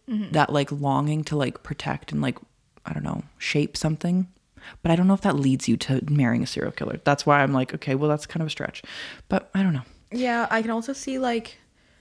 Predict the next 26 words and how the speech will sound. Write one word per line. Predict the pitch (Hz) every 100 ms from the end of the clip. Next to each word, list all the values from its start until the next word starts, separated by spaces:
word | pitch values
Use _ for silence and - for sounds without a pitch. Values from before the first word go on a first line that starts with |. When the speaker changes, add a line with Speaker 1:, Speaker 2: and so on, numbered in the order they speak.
| _ _ _ _ _
Speaker 1:
w-, | 98 - _ _ _ _ - - -
the | 185 180 180
whole, | 175 185 180
like, | 175 170 - -
seeing | - 214 202 196
them | 190 180
for | 180 185
the | 175
child | - 175 175 180
that | -
they | 175 175
once | 165 170 - - _
were, | 190 196 - - 110 - - - -
as | 180 180 -
far | 180 170 170
as, | 175
like, | 175 190 - - _ _ _ _ _ _ _ _ _ _ _ -
uh, | - _
like, | - 101 - - 185
recognizing | 185 185 196 180 165 175 180
that | 175 175
they | 175
were | 170
once | 175 170 170
an | 180
innocent. | - - - - -